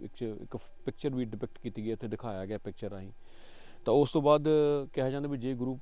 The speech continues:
ਅਮ, ਸਾਹਿਬ ਦੇ ਟਾਈਮ ਦਾ ਇਹ ਰੁੱਖ ਮੌਜੂਦ ਆ ਤੇ ਉੱਥੇ ਗੁਰੂ ਪਾਤਸ਼ਾਹ ਨੇ ਛਾਂ ਥੱਲੇ ਬੈਠੇ ਇਸ ਰੁੱਖ ਦੇ, ਤਾਂ ਇਸ ਰੁੱਖ ਦੀ ਉਮਰ ਪੰਜ ਸੌ ਸਾਲ ਪੁਰਾਣੀ ਆ।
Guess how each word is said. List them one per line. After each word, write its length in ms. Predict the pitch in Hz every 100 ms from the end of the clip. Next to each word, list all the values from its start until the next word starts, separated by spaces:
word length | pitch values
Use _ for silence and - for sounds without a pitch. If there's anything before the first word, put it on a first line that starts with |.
| -
ਅਮ, 380 | - 120 117 113
ਸਾਹਿਬ 260 | - 127 135
ਦੇ 80 |
ਟਾਈਮ 280 | 123 123 117
ਦਾ 80 | 117
ਇਹ 100 | 117
ਰੁੱਖ 200 | 110 -
ਮੌਜੂਦ 340 | 110 104 113
ਆ 60 | 113
ਤੇ 80 | 113
ਉੱਥੇ 160 | -
ਗੁਰੂ 200 | 110 113
ਪਾਤਸ਼ਾਹ 320 | 107 117 110 113
ਨੇ 80 |
ਛਾਂ 240 | 107 107 104
ਥੱਲੇ 400 | 113 107 107 104 - - - - 95
ਬੈਠੇ 320 | 110 - 131
ਇਸ 140 | 110
ਰੁੱਖ 200 | 113 -
ਦੇ, 200 | 107 101 -
ਤਾਂ 100 | 117
ਇਸ 180 | 117 107
ਰੁੱਖ 400 | 117 107 107 -
ਦੀ 80 | 120
ਉਮਰ 200 | 110 113
ਪੰਜ 260 | - 120
ਸੌ 120 | - 131
ਸਾਲ 220 | - 110
ਪੁਰਾਣੀ 360 | 107 101 107
ਆ। 120 | 110